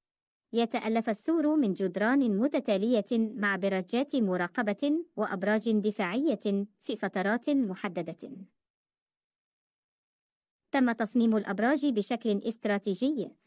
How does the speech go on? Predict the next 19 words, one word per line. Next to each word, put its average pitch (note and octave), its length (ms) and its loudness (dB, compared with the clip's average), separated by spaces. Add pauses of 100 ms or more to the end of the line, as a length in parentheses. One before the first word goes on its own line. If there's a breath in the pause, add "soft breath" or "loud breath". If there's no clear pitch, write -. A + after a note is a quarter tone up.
(140)
ليتمكن A3+ 640 2
الجنود A3 500 2
من G3 280 2
رصد G#3+ 240 -2
الأعداء G3+ 680 -2 (340 soft breath)
وتنفيذ A3 500 0
الهجمات G#3 580 0
الدفاعية G#3+ 1000 0
عند C4 260 0
الضرورة. E3+ 480 -4 (1120)
تعد A3+ 460 0
برجات G#3 500 0
السور D4+ 320 0
أيضا A#3+ 420 0
منصات A3+ 600 0
مرتفعة G3+ 760 0
للاستمتاع A3+ 920 0
بإطلالات G#3 720 -2
رائعة A3+ 600 0